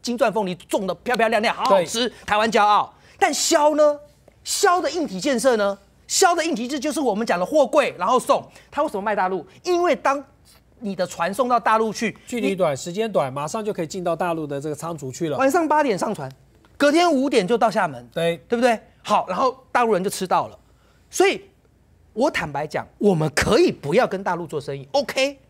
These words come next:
Speaker 1: 我们不要把鸡蛋就压在同一个篮子里，但我们要帮他们想的是，那怎么办？所以产销，产销，产。
Speaker 2: 那重点还是要把这些农民找出一个出路啊。
Speaker 1: 销，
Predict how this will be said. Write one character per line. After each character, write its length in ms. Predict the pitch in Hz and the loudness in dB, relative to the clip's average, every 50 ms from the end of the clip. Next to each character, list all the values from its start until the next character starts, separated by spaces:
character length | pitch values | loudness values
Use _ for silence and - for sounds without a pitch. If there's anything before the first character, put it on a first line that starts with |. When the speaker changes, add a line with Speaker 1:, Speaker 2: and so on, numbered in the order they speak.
| _ _ _ _ | _ _ _ _
Speaker 1:
我 100 | - 240 | 0 2
们 140 | 226 262 277 277 - | 2 2 2 0 -4
不 220 | 269 254 254 294 | -8 -4 0 2
要 160 | 359 339 294 | 4 4 2
把 140 | - 202 190 | 2 -2 -8
鸡 160 | - 262 269 | -8 -6 -2
蛋 120 | 269 262 240 | -2 0 0
就 80 | 247 233 | 0 -2
压 160 | 247 240 233 | 0 0 -2
在 60 | 226 | -2
同 140 | 226 180 175 | -4 -4 -4
一 40 | 196 | -2
个 60 | 190 | -2
篮 160 | 170 160 165 | -2 -2 -4
子 80 | 160 175 | -6 -6
里， 140 | 160 135 - _ - - _ - | -8 -8 -12 _ -20 -20 _ -2
但 160 | 392 403 359 285 | 0 2 2 2
我 100 | 240 185 | 2 2
们 100 | 185 226 | 2 4
要 140 | 311 349 | 2 2
帮 240 | 330 - 339 349 339 | 2 2 0 0 0
他 240 | - - - 339 370 | -2 -4 -2 -2 0
们 180 | 370 294 233 233 | 0 0 0 -2
想 240 | - 254 208 160 | -2 -4 -4 -4
的 80 | 156 165 | -6 -8
是， 200 | 165 - 240 190 | -8 -8 -6 -4
那 100 | 220 294 | -2 -2
怎 160 | 208 - - | -2 -4 -6
么 100 | 98 104 - | -8 -8 -8
办？ 200 | - - - - _ _ _ _ _ _ _ _ _ | -8 -8 -8 -10 _ _ _ _ _ _ _ _ _
所 140 | - 330 370 | 0 2 2
以 60 | 349 | 2
产 200 | - - 247 220 | 2 0 0 2
销， 140 | 185 285 294 | 4 4 4
产 180 | - 220 185 170 | 2 2 0 0
销， 220 | 156 254 262 254 - | 2 2 2 0 -4
产。 320 | - - - 185 - - - - - - | -8 -4 -2 -2 -2 -2 -6 -16 -8 -4
Speaker 2:
那 100 | 233 214 | -4 -2
重 220 | - - 294 226 - | -2 -2 -2 -4 -4
点 140 | - 127 | -6 -10
还 80 | - 127 | -10 -8
是 100 | 143 247 | -2 0
要 100 | 233 214 | 2 2
把 220 | 180 - 123 120 | 2 0 -4 -8
这 160 | - - 208 196 | -6 -6 -6 -6
些 80 | 214 | -6
农 160 | 196 170 151 | -6 -6 -6
民 140 | 156 165 170 | -6 -8 -8
找 140 | 156 131 110 | -8 -8 -10
出 180 | - - 165 175 | -10 -10 -10 -8
一 40 | |
个 100 | 165 160 | -8 -8
出 220 | 143 - - 185 175 | -10 -10 -10 -8 -8
路 140 | 170 175 156 | -6 -4 -4
啊。 180 | 139 127 131 - - | -4 -6 -6 -10 -10
Speaker 1:
销， 400 | - - - 240 214 196 196 | -6 -2 2 2 2 2 2